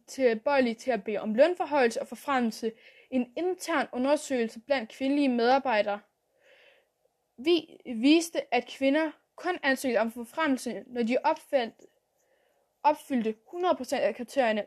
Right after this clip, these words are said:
hvor mænd søgte, da de kun opfyldte halvtreds procent. Altså, jeg ved godt, at kvinder, de kan bare blive bedre, men det er også det der med, at kvinder, øh, lyver sig selv halvtreds procent værre, end de er,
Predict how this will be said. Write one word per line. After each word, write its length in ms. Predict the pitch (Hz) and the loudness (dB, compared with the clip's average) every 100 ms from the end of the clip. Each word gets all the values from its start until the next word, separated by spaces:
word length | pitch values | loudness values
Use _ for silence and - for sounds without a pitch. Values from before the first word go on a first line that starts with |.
| _ | _
hvor 260 | 247 269 | 2 4
mænd 280 | 233 254 320 - | 4 2 0 -4
søgte, 400 | - 254 226 214 - _ | -4 -4 -2 -8 -12 _
da 40 | 233 | -4
de 140 | 220 | -4
kun 400 | 226 - 269 285 - _ _ _ _ _ _ | -4 -2 0 0 -4 _ _ _ _ _ _
opfyldte 680 | 254 247 - 262 233 226 220 _ _ _ | -2 -2 -4 -8 -6 -4 -4 _ _ _
halvtreds 440 | 240 220 - 262 | -10 -4 0 0
procent. 580 | - 214 214 - _ - _ _ _ _ _ _ _ _ _ _ - | 0 -14 -14 -16 _ -20 _ _ _ _ _ _ _ _ _ _ -4
Altså, 300 | 262 277 247 - - - - | 2 2 2 -4 -20 -20 0
jeg 100 | 277 | 2
ved 120 | 330 | 4
godt, 140 | 269 240 | 2 0
at 80 | |
kvinder, 240 | - 294 302 | 0 0 0
de 120 | - | -2
kan 120 | 254 | -2
bare 140 | 233 220 | -2 -2
blive 160 | 240 | -4
bedre, 340 | 220 285 311 277 _ _ _ _ | 0 2 0 -2 _ _ _ _
men 200 | 254 240 | -2 2
det 100 | 294 | 4
er 40 | |
også 160 | 262 254 | 4 4
det 80 | 254 | 2
der 100 | 240 | 2
med, 220 | 233 240 - - - - | 2 -2 -4 -16 -16 -8
at 140 | 240 | -8
kvinder, 420 | - 294 302 330 302 _ _ _ | -4 -2 0 -2 -6 _ _ _
øh, 360 | 233 220 220 220 | 2 4 4 2
lyver 300 | 285 359 269 | 4 6 4
sig 140 | 233 | 2
selv 160 | - 254 | -4 -2
halvtreds 320 | 233 - 262 | -2 -4 -6
procent 340 | 254 - 233 214 | -6 -6 -4 0
værre, 320 | 262 320 294 | 0 0 -2
end 120 | 240 | -4
de 120 | 240 | -2
er, 120 | 233 | -2